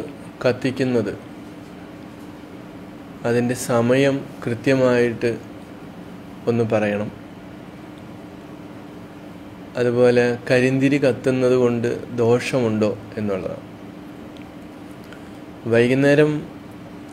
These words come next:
സന്ധ്യയാകുന്നത് നമ്മൾ നോക്കുക, എപ്പോഴാണോ സൂര്യാസ്തമയം.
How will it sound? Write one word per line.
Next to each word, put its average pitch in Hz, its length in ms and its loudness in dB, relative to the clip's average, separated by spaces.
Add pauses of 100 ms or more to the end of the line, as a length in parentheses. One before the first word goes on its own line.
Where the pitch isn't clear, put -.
(760)
സന്ധ്യയാകുന്നത് 143 1120 6 (1700)
നമ്മൾ 123 280 6 (1120)
നോക്കുക, 123 400 6 (360)
എപ്പോഴാണോ 117 560 6 (200)
സൂര്യാസ്തമയം. 120 880 4